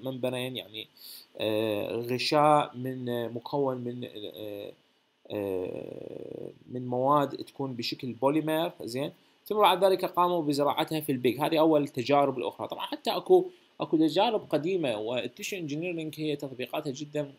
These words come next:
قديمة جدا، منذ زمن الفراعنة مثلا على سبيل المثال استخدموا مثلا الأسنان الذهبية على سبيل المثال، وهذا نوع بسيط جدا من،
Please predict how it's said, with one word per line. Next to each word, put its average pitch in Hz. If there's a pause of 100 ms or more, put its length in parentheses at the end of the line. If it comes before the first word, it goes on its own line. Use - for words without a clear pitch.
(140)
قديمة 139
جدا، 120
منذ 139
زمن 143
الفراعنة 120
مثلا 113
على 104
سبيل 113
المثال 127 (460)
استخدموا 123
مثلا 117 (100)
الأسنان 147
الذهبية 127
على 107
سبيل 120
المثال، 123 (360)
وهذا 240
نوع 226
بسيط 156
جدا 151
من، 147